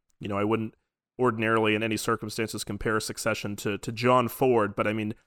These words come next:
that famous shot of John Wayne at the end of The Searchers, right, of standing on the threshold and not being able to enter. I mean, I think one of the reasons that that shot is so famous is there is something very timeless about that idea of, you know, like,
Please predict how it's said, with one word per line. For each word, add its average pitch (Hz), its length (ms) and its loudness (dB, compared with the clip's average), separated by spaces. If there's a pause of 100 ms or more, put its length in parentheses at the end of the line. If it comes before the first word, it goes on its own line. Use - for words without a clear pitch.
(180)
that 127 240 4
famous 131 400 2
shot 120 320 4
of 104 280 -4
John 117 360 0
Wayne 113 180 0
at 107 80 -4
the 113 140 -2
end 117 160 0
of 107 100 -2
The 107 80 -4
Searchers, 113 520 -2
right, 110 180 0
of 101 80 -6
standing 117 440 -2
on 107 120 -2
the 101 80 -6
threshold 104 520 -6
and 104 100 -8
not 110 200 -4
being 104 220 -4
able 104 200 -4
to - 160 -6
enter. 95 400 -6 (300)
I 127 160 2
mean, 139 160 2
I 139 80 6
think 143 200 -2 (140)
one 131 240 -2
of 127 60 -4
the 113 80 2
reasons 123 360 0
that 113 100 -12
that 104 160 0
shot 120 240 2
is 104 100 -4
so 104 140 -2
famous 110 360 -4
is 113 120 -10
there 123 160 2
is 120 120 -2
something 117 320 -6
very 107 300 -2
timeless 104 640 -6 (300)
about 113 340 0
that 104 160 0
idea 113 560 0 (340)
of, 117 180 0
you 113 100 -2
know, 110 120 2
like, 107 180 -2